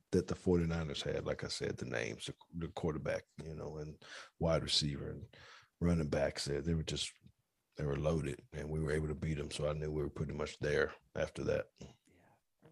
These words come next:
Speaker 2: beat down. I mean, twenty-one nothing right out of the chute. Um, your buddy Craig Newsome already picked up the fumble on Wayne Simmons' hit,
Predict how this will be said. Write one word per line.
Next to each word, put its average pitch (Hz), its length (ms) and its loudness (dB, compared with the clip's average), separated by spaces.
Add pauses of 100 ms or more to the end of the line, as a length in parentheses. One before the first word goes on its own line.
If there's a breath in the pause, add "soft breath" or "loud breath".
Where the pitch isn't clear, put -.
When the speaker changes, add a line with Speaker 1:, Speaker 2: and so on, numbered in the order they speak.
(140)
Speaker 2:
beat 120 180 -8
down. 110 440 -2
I - 40 -14
mean, 90 140 -8
twenty-one 117 460 -2
nothing 110 260 -6
right 107 120 -4
out 113 60 -4
of 101 80 -6
the 85 60 -12
chute. 113 460 -6 (180)
Um, 82 300 -10
your 90 100 -12
buddy 104 200 -4
Craig 110 280 -2
Newsome 113 380 -4
already 107 180 -4
picked - 240 -10
up 117 120 -8
the - 80 -12 (100)
fumble 110 520 -4 (100)
on 101 120 -6
Wayne 110 180 -2
Simmons' 113 440 -6
hit, 117 280 0